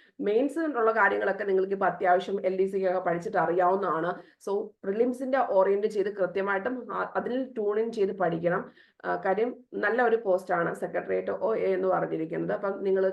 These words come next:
എൽ ഡി സി ഒക്കെ ക-, കഴിഞ്ഞ പ്രാവശ്യം കിട്ടാത്തവരൊക്കെ ഉണ്ട് എങ്കിൽ അതുകൂടെ, ആ, നോക്കാവുന്നതാണ്. എന്തായാലും ഇത്രയും പഠിച്ചതല്ലേ,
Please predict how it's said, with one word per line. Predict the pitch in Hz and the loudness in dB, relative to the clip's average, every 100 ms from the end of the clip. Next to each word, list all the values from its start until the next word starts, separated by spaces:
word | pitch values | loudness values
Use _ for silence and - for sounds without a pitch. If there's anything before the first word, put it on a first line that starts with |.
| - | 0
എൽ | 185 | -2
ഡി | 185 | -2
സി | 202 214 | -2 -6
ഒക്കെ | 196 202 | -6 -8
ക-, | 196 180 190 | -6 -6 -2
കഴിഞ്ഞ | 190 196 | -2 0
പ്രാവശ്യം | 196 190 196 - - - - | 0 -2 -4 -10 -20 -16 -10
കിട്ടാത്തവരൊക്കെ | 208 202 214 208 190 208 | -2 -2 0 -2 -2 0
ഉണ്ട് | 185 196 | 2 2
എങ്കിൽ | 196 185 196 | 2 2 -2
അതുകൂടെ, | 208 175 180 185 190 - | -2 -2 0 2 0 -2
ആ, | 180 175 175 | -4 -2 -2
നോക്കാവുന്നതാണ്. | 180 175 170 175 185 185 180 | -2 -2 0 0 0 0 -2
എന്തായാലും | 180 180 190 | -2 0 0
ഇത്രയും | 190 185 190 | 0 0 0
പഠിച്ചതല്ലേ, | 196 190 226 175 165 | 0 -2 -2 -2 -4